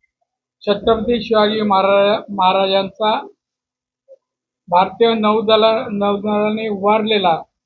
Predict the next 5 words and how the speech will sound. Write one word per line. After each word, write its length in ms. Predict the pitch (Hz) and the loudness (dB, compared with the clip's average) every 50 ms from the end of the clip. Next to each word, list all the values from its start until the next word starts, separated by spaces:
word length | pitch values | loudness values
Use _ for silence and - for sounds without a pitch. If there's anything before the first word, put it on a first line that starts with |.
| _ _ _ _ _ _ _ _ _ _ _ _ _ _ _ _ _ | _ _ _ _ _ _ _ _ _ _ _ _ _ _ _ _ _
पुतळा 460 | 202 202 196 202 214 214 226 233 247 - - - _ _ _ _ _ _ _ _ _ _ _ _ _ _ _ _ - | -8 -8 -2 0 2 4 4 4 2 0 -4 -12 _ _ _ _ _ _ _ _ _ _ _ _ _ _ _ _ -6
कोसळल्याची 720 | 220 208 - 208 233 233 233 226 220 214 202 - - 233 | -4 -4 -2 0 0 2 2 2 2 0 -2 -4 -8 -10
दुर्घटना 600 | 220 180 196 202 202 196 202 208 208 214 220 226 220 | -6 -4 -4 -2 -2 -2 -2 -2 -2 -4 -4 -4 -2
घडलेली 440 | 190 180 170 180 185 185 185 185 180 | -2 -4 -4 -4 -6 -6 -2 0 0
आहे. 160 | 165 143 | 0 -2